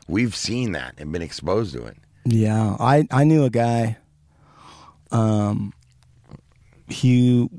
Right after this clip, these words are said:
Speaker 2: was, when I wasn't even an attorney, I was just a fucking, you know,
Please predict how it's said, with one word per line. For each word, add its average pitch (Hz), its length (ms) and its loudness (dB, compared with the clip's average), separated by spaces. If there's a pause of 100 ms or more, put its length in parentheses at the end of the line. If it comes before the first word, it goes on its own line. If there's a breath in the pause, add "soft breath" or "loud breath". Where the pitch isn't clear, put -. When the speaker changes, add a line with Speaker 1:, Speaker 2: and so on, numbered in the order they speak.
Speaker 2:
was, 113 1000 0
when 127 160 4
I 156 120 4
wasn't 170 360 2
even 135 240 2
an 123 80 0
attorney, 139 440 0
I 110 100 0
was 113 180 0
just - 260 -4
a 120 80 0
fucking, 113 680 0
you 117 160 -4
know, 107 280 0